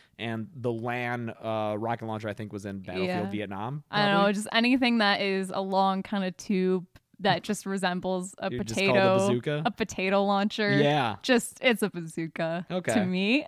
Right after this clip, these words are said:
Speaker 2: <laughs>
Speaker 1: Sure, yeah, yeah. Uh, so with this bazooka, they, they take out two,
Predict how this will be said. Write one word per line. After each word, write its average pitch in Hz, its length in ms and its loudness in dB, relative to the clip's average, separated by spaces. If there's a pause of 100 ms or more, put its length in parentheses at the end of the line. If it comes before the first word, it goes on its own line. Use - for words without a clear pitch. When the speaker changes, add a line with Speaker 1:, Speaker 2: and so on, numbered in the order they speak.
(140)
Speaker 2:
<laughs> 294 200 0
Speaker 1:
Sure, 175 260 4
yeah, 143 200 0
yeah. 147 880 -6
Uh, 135 420 0
so 147 180 -2
with 160 160 0
this 165 140 0
bazooka, 139 680 0
they, 123 320 2
they 117 160 -4
take 135 200 -2
out 127 180 0
two, 131 500 -4